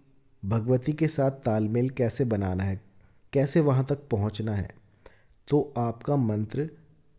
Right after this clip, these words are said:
पहली ही बार में लग जाएगा। जो तत्वज्ञानी हैं वो समझते हैं कि परमेश्वर से किस तरह से लिंक बनाया जाए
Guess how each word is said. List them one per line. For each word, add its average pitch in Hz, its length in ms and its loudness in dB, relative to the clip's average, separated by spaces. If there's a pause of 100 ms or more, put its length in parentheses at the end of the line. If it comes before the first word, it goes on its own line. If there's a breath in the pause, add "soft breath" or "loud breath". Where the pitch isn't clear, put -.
(260)
पहली 113 420 2
ही 147 200 2
बार 117 300 2
में 113 140 2
लग 98 180 -2
जाएगा। 78 400 -6 (1800 soft breath)
जो 139 520 0 (1000)
तत्वज्ञानी 131 720 4
हैं 117 180 2
वो 131 140 2
समझते 123 640 0
हैं 90 180 -2 (840 soft breath)
कि 135 440 0 (240)
परमेश्वर 120 600 4
से 127 320 0 (220)
किस 156 240 -4
तरह 117 220 2
से 117 240 -2 (580 soft breath)
लिंक 120 380 2
बनाया 95 340 0
जाए 73 240 -10